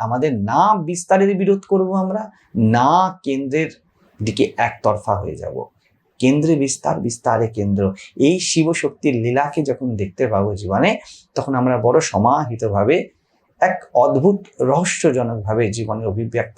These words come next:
করব বা জীবনকে অভিব্যক্ত করব। এবং সেখান থেকে আমার মনে হয়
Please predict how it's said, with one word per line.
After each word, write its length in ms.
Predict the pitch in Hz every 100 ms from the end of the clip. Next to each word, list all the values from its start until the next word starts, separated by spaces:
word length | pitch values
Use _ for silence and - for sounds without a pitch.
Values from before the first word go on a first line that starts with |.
| 135
করব 180 | 139 151 196 _ -
বা 60 | 101
জীবনকে 340 | 107 107 110 113
অভিব্যক্ত 420 | 120 123 131 131 - 151
করব। 160 | 151 185 - _ - -
এবং 120 | 247 -
সেখান 240 | 165 175 175 170
থেকে 180 | 170 175 147
আমার 180 | 220 180 127
মনে 140 | 123
হয় 160 | 113